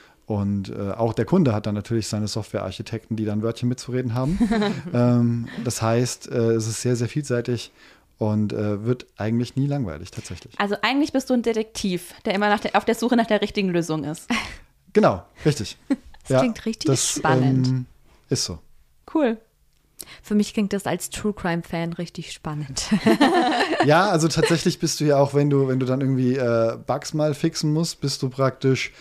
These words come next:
Speaker 1: nicht nur der Killer, sondern halt auch der Ermittler.
Speaker 2: <laughs> Und der Spürhund.
Speaker 1: Ähm, und der Spürhund.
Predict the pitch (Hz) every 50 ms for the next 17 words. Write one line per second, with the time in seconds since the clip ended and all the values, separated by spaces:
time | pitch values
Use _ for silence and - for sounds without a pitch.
0 | - - - 135 147 143 - 156 139 127 135 127 123 - - 147 151 165 185 220
1 | 247 - 135 120 123 139 139 147 139 139 143 123 139 147 135 - 131 131 135 139
2 | - 143 127 147 143 151 160 175 - - 170 190 196 190 - - - - - 302
3 | 320 320 381 370 - - 415 440 453 440 392 208 185 185 185 185 - 147 156 170
4 | 175 160 - - - 165 170 170 180 190 202